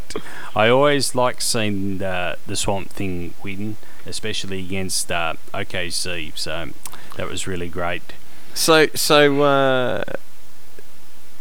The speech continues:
Speaker 2: you've got here Liz Moosey. Is that, like, some relation to Pat Moosey?
Speaker 1: His daughter.
Speaker 2: Really?
Speaker 1: Absolutely drop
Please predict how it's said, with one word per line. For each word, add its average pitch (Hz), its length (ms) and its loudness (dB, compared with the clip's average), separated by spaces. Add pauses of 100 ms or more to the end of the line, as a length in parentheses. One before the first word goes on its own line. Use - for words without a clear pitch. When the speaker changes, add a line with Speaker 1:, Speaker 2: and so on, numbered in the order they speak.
(120)
Speaker 2:
you've 135 300 -2
got 214 200 2
here 156 160 4
Liz 127 320 0
Moosey. 113 500 0
Is 95 100 0
that, 156 180 0
like, 139 220 0 (420)
some 127 260 2
relation 117 380 4
to 87 60 0
Pat - 260 0
Moosey? 196 460 -2 (140)
Speaker 1:
His 147 200 0
daughter. 123 480 0 (280)
Speaker 2:
Really? 226 1040 2
Speaker 1:
Absolutely 113 1600 0
drop 101 500 0